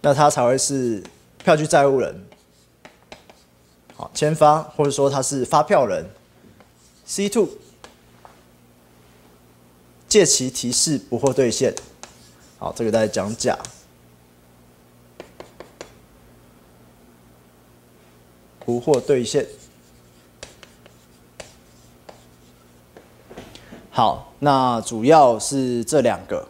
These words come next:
好，主要是这两个。那我们来看后面他抗辩什么东西，乙抗辩什么。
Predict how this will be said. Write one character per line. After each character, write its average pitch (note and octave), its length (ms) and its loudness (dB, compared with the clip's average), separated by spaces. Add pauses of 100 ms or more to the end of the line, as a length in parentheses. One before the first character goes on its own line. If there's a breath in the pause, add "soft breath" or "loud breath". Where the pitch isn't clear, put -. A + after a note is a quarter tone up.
好， C2+ 220 -10
主 A2+ 120 -8
要 A#2 100 -2
是 B2+ 100 -8
这 C3+ 140 -2
两 F2+ 200 -2
个。 - 140 -12 (460 loud breath)
那 F3 80 6
我 D3+ 60 6
们 C#3 60 6
来 C#3 80 8
看 D#3+ 320 4 (600)
后 F3 120 2
面 D3+ 280 2
他 D3 120 -4
抗 D3 220 -2
辩 C#3+ 160 2
什 A2+ 100 -8
么 G2+ 80 -8
东 A#2+ 220 -2
西， A#2 380 -6
乙 A#2+ 120 -6
抗 D3+ 200 -2
辩 D3+ 120 0
什 A2 140 -8
么。 - 160 -14